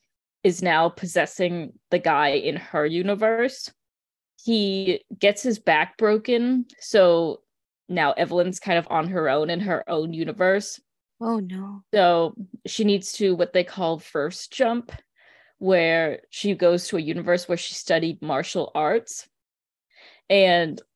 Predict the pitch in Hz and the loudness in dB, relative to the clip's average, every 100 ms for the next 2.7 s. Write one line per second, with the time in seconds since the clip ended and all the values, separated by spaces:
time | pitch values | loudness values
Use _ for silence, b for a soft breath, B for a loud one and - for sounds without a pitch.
0 | _ _ _ _ - 208 196 190 190 202 | _ _ _ _ 0 2 4 4 4 2
1 | - 233 220 208 190 180 - _ _ _ | -2 -2 0 2 0 0 -4 _ _ _
2 | _ - 156 151 220 240 - | _ -10 -6 2 2 2 -4